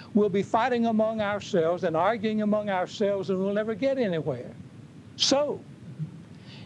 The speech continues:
anything that does not strike at the heart of Christianity, we think and we let think. So, you can believe in immersion, or you can believe in sprinkling. It doesn't matter. You have the right.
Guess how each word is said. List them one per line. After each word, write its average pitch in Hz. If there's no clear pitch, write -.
anything 269
that 190
does 160
not 156
strike 233
at 175
the 175
heart 196
of 226
Christianity, 208
we 165
think 196
and 185
we 175
let 160
think. 127
So, 220
you 190
can 202
believe 175
in 170
immersion, 220
or -
you 156
can 165
believe 175
in 165
sprinkling. 277
It 135
doesn't 156
matter. 185
You 151
have 151
the 151
right. 143